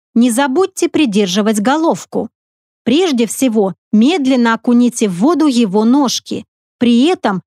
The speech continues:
подробно описывайте малышу всё, что вы с ним делаете.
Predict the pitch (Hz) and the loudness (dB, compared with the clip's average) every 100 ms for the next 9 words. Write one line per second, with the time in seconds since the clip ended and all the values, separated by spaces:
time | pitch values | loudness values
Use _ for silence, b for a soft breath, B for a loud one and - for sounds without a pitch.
0 | _ - 233 202 330 294 269 240 285 285 | _ -6 -2 0 0 2 2 0 0 -2
1 | - 226 226 240 220 220 220 - 269 - | 0 0 0 0 2 2 0 -2 -2 -2
2 | - 320 349 - 226 185 202 - 233 220 | -2 -2 -2 -4 -2 0 -2 0 0 2
3 | 233 330 277 180 - - | 0 0 0 -2 -4 -10